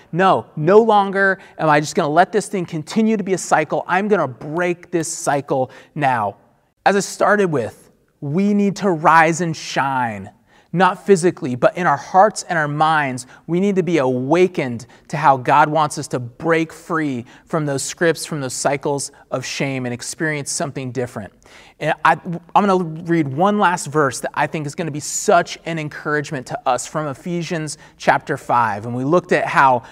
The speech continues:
uh, Paul spoke to the city of Ephesus, to those different scripts in the city.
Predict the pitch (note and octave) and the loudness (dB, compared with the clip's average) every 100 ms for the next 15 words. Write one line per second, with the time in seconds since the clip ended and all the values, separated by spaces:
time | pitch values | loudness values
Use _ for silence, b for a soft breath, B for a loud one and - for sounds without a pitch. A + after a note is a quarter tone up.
0 | B B C3 B2 A#2 - - E3 - - | B B -4 0 -2 0 6 6 4 -4
1 | - - G3 F#3 - - _ - D#3 C#3 | 0 4 4 2 -6 -18 _ 0 0 0
2 | C3+ F3 D#3+ D#3 - D#3 - D3 C3 - | 0 0 2 2 2 0 -2 -2 -4 -4
3 | E3 C3+ C#3 A#2+ E3 - - E3 - D3 | -4 -2 -2 -2 -6 -8 -4 -4 -4 -6
4 | - D#3 C#3 C#3 | -6 -4 -4 -6